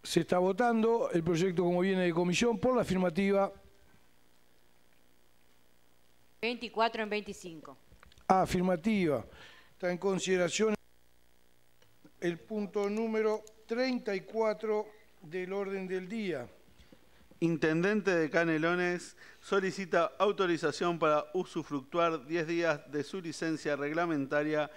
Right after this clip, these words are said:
Speaker 3: correspondiente al ejercicio dos mil dieciocho.
Speaker 1: En consideración el punto.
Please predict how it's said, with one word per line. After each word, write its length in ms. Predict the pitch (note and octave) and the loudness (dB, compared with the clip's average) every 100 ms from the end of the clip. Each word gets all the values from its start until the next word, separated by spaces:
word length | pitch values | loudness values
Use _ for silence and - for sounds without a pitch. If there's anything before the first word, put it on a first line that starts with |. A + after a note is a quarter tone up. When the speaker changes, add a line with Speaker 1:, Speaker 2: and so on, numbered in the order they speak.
| - - - | -20 -20 -6
Speaker 3:
correspondiente 840 | F3 F#3 - F3+ E3 F3 E3 E3+ D3+ | -2 0 0 0 2 0 2 0 2
al 140 | D#3 | 0
ejercicio 580 | D3 D3+ C#3+ C#3+ C#3 D#3 | 0 0 -2 -4 0 2
dos 140 | D3 | 2
mil 160 | D3 D3+ | 2 0
dieciocho. 680 | C#3+ - E3 D3+ - F2 - - - - - - - - - - - - - - - - - - - - | -2 0 2 2 -2 -14 -16 -20 -20 -20 -20 -20 -20 -20 -20 -20 -20 -20 -20 -20 -20 -20 -20 -20 -20 -2
Speaker 1:
En 160 | F#3+ E3 | -2 2
consideración 600 | G#3+ E3+ F#3 F3+ F3+ F#3+ | 0 2 0 2 0 0
el 120 | F#3+ | -2
punto. 640 | C#4 C4 B3 A#3+ B3 - | 0 0 2 2 0 -4